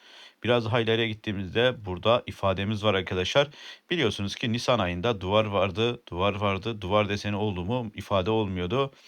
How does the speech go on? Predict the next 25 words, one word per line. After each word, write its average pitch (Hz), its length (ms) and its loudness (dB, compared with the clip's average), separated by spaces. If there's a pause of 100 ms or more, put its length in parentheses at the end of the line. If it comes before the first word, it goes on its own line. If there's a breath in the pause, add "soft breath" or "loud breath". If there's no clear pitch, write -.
(360 loud breath)
Mayıs 139 280 2
ayında 90 260 0
da 135 200 6
ifade 113 340 2
olacak 98 360 0
arkadaşlar. 92 460 -2
Ve 110 100 2
son 123 160 -2
olarak 107 380 0
erkek 101 340 -4
kostümümüz. 104 680 -6 (380 loud breath)
O 110 140 -2
da 101 120 2
bu 120 60 -2
şekilde. 110 500 0 (320 loud breath)
Üstü - 260 -6
çok - 240 -2
hoşuma 95 320 -2
gitti. 82 220 -8
Onu 104 160 0
baştan 98 320 -2
söyleyeyim 95 400 -4
arkadaşlar. 90 580 0 (460 loud breath)
Yani 92 300 0 (300)
kafası 165 640 0